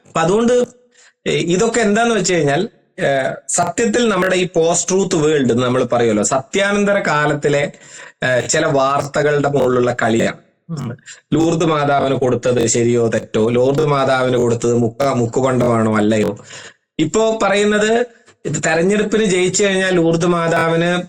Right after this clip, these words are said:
പത്ത് ലക്ഷം രൂപയുടെ സംഭവവും എന്തോ വൈരക്കല്ലും കൊടുക്കാമെന്ന് ലൂർദ് മാതാവിന് ഇട്ടിട്ട് മറ്റേ, എന്താ പറയാ, പ്രലോഭനം ആണ്. അപ്പം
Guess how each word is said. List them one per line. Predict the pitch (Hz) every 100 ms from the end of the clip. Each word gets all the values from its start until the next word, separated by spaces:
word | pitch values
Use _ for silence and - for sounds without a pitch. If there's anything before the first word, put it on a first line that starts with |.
| 160
പത്ത് | 139 - - 208
ലക്ഷം | 170 147 185 175
രൂപയുടെ | 156 156 156 156 156 156 151
സംഭവവും | 143 139 135 143 147 156 -
എന്തോ | 139 139 151
വൈരക്കല്ലും | 139 135 - 156 160 151 156
കൊടുക്കാമെന്ന് | 147 127 - 139 139 143 139 - - _ -
ലൂർദ് | 139 175 185 208
മാതാവിന് | 220 214 214 208 214
ഇട്ടിട്ട് | 196 - 165 180 180 - _ _ _ 147
മറ്റേ, | 139 143 143 127 -
എന്താ | - 135
പറയാ, | 135 139 131 139
പ്രലോഭനം | 131 143 160 156 139 - -
ആണ്. | 92 87 - - 214 - - - - 143 - - - - 120 - - - -
അപ്പം | 147 131 147 139